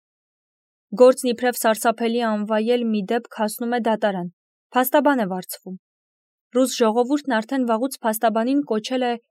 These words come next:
վարձու խիղճ։ Փաստաբանը կոկորդն է պատռում իր պաշտպանյալի օգտին, թե այնքան պարզ բան է,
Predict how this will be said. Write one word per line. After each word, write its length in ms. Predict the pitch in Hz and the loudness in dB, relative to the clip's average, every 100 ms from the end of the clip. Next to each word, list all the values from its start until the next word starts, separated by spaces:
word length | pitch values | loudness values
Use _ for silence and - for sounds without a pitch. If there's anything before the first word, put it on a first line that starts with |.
| _ _ - | _ _ -4
վարձու 460 | 208 214 - 254 | -2 -2 -2 -6
խիղճ։ 460 | - 240 202 _ - _ _ _ _ _ _ _ _ _ _ _ - | -6 -10 -10 _ -20 _ _ _ _ _ _ _ _ _ _ _ 0
Փաստաբանը 560 | 254 - 277 311 320 | 2 4 2 4 2
կոկորդն 460 | - 254 277 294 254 | 2 2 2 0 0
է 80 | 220 | -2
պատռում 460 | 214 208 277 285 | -2 -2 -2 0
իր 100 | 262 262 | 0 -2
պաշտպանյալի 680 | 226 226 - 240 240 240 247 | -4 -2 -4 -2 -2 0 2
օգտին, 460 | 240 - - 185 190 _ _ _ _ _ - | 0 -4 -12 -12 -14 _ _ _ _ _ -2
թե 160 | 254 247 240 _ _ _ _ | 2 2 0 _ _ _ _
այնքան 480 | - 254 262 285 294 285 | 0 2 0 2 2 4
պարզ 280 | 262 254 226 | 2 0 0
բան 260 | 214 294 | 0 2
է, 120 | 339 | 2